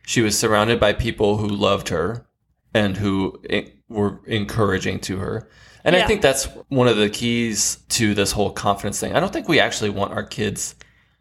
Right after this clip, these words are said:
Speaker 1: like, confidence is good, but I think the more important
Speaker 2: Reckless
Speaker 1: thing
Speaker 2: is bad.
Speaker 1: is being courageous.
Speaker 2: <laughs> Yeah, yeah.
Speaker 1: You know, and, like, knowing where the limits are.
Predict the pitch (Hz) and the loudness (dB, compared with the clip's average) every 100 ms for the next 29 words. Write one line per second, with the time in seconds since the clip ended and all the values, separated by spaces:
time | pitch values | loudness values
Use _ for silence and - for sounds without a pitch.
0 | _ _ _ - 107 - - 160 170 170 | _ _ _ -2 -2 -2 0 0 2 -2
1 | 165 151 165 170 123 117 139 - 107 104 | -2 -4 -2 2 2 2 0 -2 -2 2
2 | 107 262 277 277 269 262 170 226 208 226 | 4 4 4 4 4 4 4 2 2 0
3 | 113 208 - 262 - 120 120 104 101 104 | 2 0 -2 0 0 2 0 0 -4 -4
4 | 107 98 98 156 202 247 233 - - - | -2 -2 0 -2 -2 -2 -2 -2 -6 -10
5 | _ - 233 226 123 - 110 104 101 120 | _ -6 -2 0 0 0 -2 0 -2 -2
6 | 110 107 110 113 120 127 127 - _ _ | -4 0 2 2 0 -4 -8 -14 _ _
7 | _ - 107 110 107 101 101 104 104 - | _ -2 2 2 2 -2 -2 -2 -2 -4
8 | - 98 107 139 | -4 -2 -2 -4